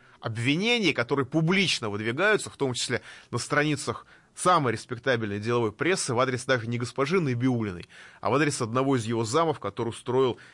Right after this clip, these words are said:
дикий хапарай с нашей банковской системой. А надо сказать, что господин, что это не политическое дело, потому что господин Римшевич, он абсолютно этнически ориентированный человек,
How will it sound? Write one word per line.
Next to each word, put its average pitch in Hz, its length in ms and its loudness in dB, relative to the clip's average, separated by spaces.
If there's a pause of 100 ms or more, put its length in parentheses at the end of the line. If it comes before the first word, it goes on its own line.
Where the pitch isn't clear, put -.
дикий 120 340 -6
хапарай 123 580 -2 (1000)
с - 140 -12
нашей 123 420 0 (240)
банковской 110 520 -4
системой. 107 420 -12 (1300)
А 113 140 -2
надо 165 200 4
сказать, 220 460 2
что - 180 -6
господин, 127 600 -2 (420)
что 160 120 0
это 160 100 0
не 170 60 0
политическое 202 680 -2
дело, 113 220 0
потому 123 300 -8
что - 120 -8
господин 131 440 -2
Римшевич, 185 520 -2
он 131 80 -4
абсолютно 139 560 -4
этнически - 460 -6
ориентированный 110 580 -4
человек, 110 540 -4